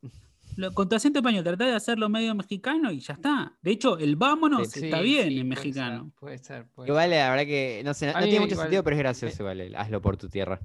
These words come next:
Speaker 1: Sí,
Speaker 2: Sí.
Speaker 1: está bien.
Speaker 2: Sí, sí, sí.
Speaker 1: Pero bueno, es raro. Le, le perdonamos, le perdonamos a los españoles.
Speaker 3: Sí, está muy, muy
Speaker 2: Eh,
Speaker 3: vapuleado,
Speaker 2: sí,
Speaker 3: pobre.
Speaker 2: me pare-,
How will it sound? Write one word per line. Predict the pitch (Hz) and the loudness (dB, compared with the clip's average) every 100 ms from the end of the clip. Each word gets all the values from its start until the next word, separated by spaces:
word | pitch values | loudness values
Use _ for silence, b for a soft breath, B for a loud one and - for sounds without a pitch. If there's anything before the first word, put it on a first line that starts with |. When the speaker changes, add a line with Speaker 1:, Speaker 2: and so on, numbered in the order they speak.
| - - | -18 -10
Speaker 1:
Sí, | 202 | -4
Speaker 2:
Sí. | 180 143 | -2 -2
Speaker 1:
está | 127 208 | -6 -8
bien. | 143 127 151 _ _ | -10 -12 -18 _ _
Speaker 2:
Sí, | _ 135 131 | _ -12 -12
sí, | 131 135 135 | -12 -16 -16
sí. | - 131 _ | -18 -20 _
Speaker 1:
Pero | - 135 | -8 -6
bueno, | 139 160 | -4 -4
es | 180 | -2
raro. | 175 139 127 | 0 0 0
Le, | 170 180 | -4 -2
le | 180 165 | 0 2
perdonamos, | 185 180 202 240 196 127 | 2 4 4 6 4 2
le | 123 | 0
perdonamos | 135 151 220 185 | 0 2 2 2
a | |
los | 135 | -2
españoles. | 147 175 233 165 - | -2 -2 -2 -2 -8
Speaker 3:
Sí, | - 107 | 0 2
está | - 127 | 2 2
muy, | 131 131 | 4 2
muy | 131 151 147 | 4 6 6
Speaker 2:
Eh, | 170 117 117 | 4 4 6
Speaker 3:
vapuleado, | 123 117 101 95 | 8 8 8 6
Speaker 2:
sí, | |
Speaker 3:
pobre. | - 95 92 | 4 2 0
Speaker 2:
me | - | -4
pare-, | - | -10